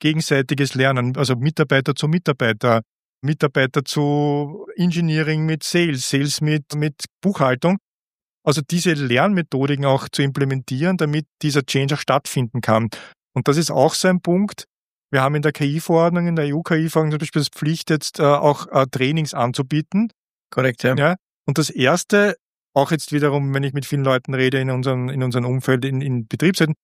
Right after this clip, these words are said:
Speaker 1: sagen, „Ah ja, na, da werden wir die drei Videos nehmen und dann wird das schon funktionieren.“ Das ist nice to have. So wird nicht der Change stattfinden, denn wenn die Leute wieder sich das Video anschauen, nebenbei was anderes tun. Aber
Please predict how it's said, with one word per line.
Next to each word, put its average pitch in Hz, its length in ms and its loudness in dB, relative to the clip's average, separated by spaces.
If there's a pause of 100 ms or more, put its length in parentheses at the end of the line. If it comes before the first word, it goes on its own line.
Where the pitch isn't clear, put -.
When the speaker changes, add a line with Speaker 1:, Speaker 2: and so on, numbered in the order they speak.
(160)
Speaker 1:
sagen, 139 140 0
„Ah 143 80 2
ja, 143 180 4
na, 147 140 2
da 139 220 4
werden 135 120 2
wir 143 80 2
die 139 160 -2
drei 131 220 2
Videos 147 420 0
nehmen 139 320 0
und 139 160 -2
dann 135 140 0
wird 139 140 -2
das 139 80 0
schon 139 140 0
funktionieren.“ 147 420 -2 (500)
Das 123 180 2
ist - 420 -4 (120)
nice 120 340 0
to 147 120 2
have. 151 280 2
So 135 160 0
wird 135 160 0 (320)
nicht 147 320 -2
der 143 80 -2
Change 143 260 0
stattfinden, 156 600 0
denn 147 100 2
wenn 139 80 0
die 139 60 0
Leute 131 340 2
wieder 135 200 2
sich 127 160 -4
das 127 140 -6
Video 135 200 0
anschauen, 143 320 0
nebenbei 131 520 2 (160)
was 131 180 -2
anderes 135 260 2
tun. 185 240 0 (480)
Aber 131 240 4